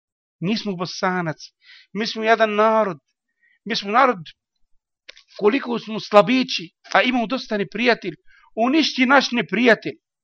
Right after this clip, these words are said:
da Allah ne-, uništi naš neprijatelj, da nam podari snaga, da budemo najbolji narod, da nam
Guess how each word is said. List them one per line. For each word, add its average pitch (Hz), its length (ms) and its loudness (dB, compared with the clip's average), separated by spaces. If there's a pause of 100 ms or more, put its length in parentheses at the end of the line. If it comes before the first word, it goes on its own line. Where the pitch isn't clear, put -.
(240)
da 160 200 2
Allah 247 360 6
ne-, 208 120 -12 (100)
uništi 214 460 -6
naš 202 220 -4
neprijatelj, 180 540 -8 (460)
da 160 140 0
nam 220 220 -2
podari 196 340 -2
snaga, 180 560 -4 (460)
da 165 160 -2
budemo 180 480 -10
najbolji 160 480 -8
narod, 156 360 -10 (380)
da 156 120 -8
nam 214 140 -2